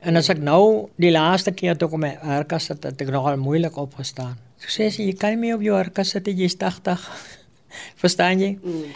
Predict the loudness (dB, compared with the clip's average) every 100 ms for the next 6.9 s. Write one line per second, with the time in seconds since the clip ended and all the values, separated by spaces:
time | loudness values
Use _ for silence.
0 | 0 4 6 6 4 4 4 6 4 2
1 | 2 0 -2 -4 -6 -4 -8 -10 -14 -10
2 | -8 -6 -4 -2 -2 -2 -6 -10 -12 -12
3 | -12 -8 -6 -6 -8 -16 -20 -20 _ 0
4 | 0 4 4 4 4 0 0 -2 -2 -4
5 | -8 -6 -8 -12 _ _ _ _ _ _
6 | -4 0 2 2 0 -2 -2 -2 -4